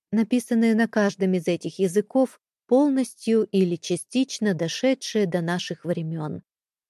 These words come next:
Исходя из этого, древняя история римлян, греков и иудеев была хорошо известна. В каждом случае легенды об их доисторическом существовании были также донесены до нас. Древняя история египетского народа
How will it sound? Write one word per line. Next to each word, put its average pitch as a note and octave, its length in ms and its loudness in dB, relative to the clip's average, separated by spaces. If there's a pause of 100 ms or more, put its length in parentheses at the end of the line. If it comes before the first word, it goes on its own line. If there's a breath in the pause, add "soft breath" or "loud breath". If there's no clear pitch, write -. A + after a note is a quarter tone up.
(140)
Исходя A3+ 440 2
из G#3+ 140 2
этого, A3+ 340 4
древняя G3 500 4
история F3+ 480 0
римлян, G3+ 520 0
греков F#3+ 540 0
и E3+ 160 -2
иудеев A3+ 560 -2 (200)
была A#3 280 2
хорошо A#3 520 2
известна. D#3 720 -6 (300)
В - 100 -20
каждом A3+ 400 0
случае A#3 540 -2
легенды G#3 680 2
об F#3 180 -2
их G3 160 2
доисторическом G3 920 0
существовании G3 1040 0
были A3 280 2
также F#3+ 460 0
донесены E3 680 -2
до D#3+ 160 -4
нас. D3 440 -8 (640)
Древняя A3 500 4
история F#3+ 400 2
египетского A3+ 800 -2
народа G#3+ 520 2